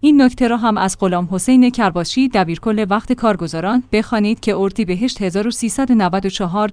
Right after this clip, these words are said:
دو ماه قبل از اعلام توافق برجام، با اشاره به فشلی برخی مدیریت‌ها از جمله در حوزهٔ مدیریتی آخوندی، به روزنامهٔ شرق گفت: «آیا دل ما نباید شور بزند؟ نمی‌شود معاون و وزیر باشیم، اما استدلال ما این باشد که اگر بودجه دادند کار می‌کنیم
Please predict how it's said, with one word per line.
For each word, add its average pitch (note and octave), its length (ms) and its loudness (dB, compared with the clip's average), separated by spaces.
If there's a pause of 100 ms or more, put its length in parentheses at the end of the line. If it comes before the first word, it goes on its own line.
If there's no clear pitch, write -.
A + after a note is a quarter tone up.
دو G#3+ 100 4
ماه G#3+ 280 0
قبل B3 200 4
از C4+ 140 2
اعلام B3 380 4
توافق A#3+ 540 -2
برجام، G3 560 -2
با G#3 140 4
اشاره C4 420 0
به A#3+ 100 -2
فشلی F#3+ 520 -4
برخی A3+ 340 0
مدیریت‌ها F3+ 680 0
از G#3 220 0
جمله B3+ 280 2
در F#3+ 160 0
حوزهٔ A#3 420 0
مدیریتی F3+ 600 -2
آخوندی، C#3+ 640 -6
به B3 120 2
روزنامهٔ F3 500 -2
شرق F#3 420 -4
گفت: G#3 320 -4 (300)
«آیا D4+ 280 2
دل G3+ 240 0
ما E3+ 180 -2
نباید G3 480 -2
شور A3+ 240 -4
بزند؟ D#3 560 -8 (120)
نمی‌شود G#3 680 0
معاون F#3 480 -2
و F#3 160 0
وزیر F3 300 -4
باشیم، E3 440 -6 (200)
اما F#3+ 240 0
استدلال G#3+ 600 -2
ما G3+ 160 0
این G3+ 180 -2
باشد G3+ 420 -4
که A#3+ 160 -4
اگر A#3 240 0
بودجه G#3 260 -4
دادند E3+ 400 -6
کار G#3+ 240 -4
می‌کنیم F#3+ 440 -2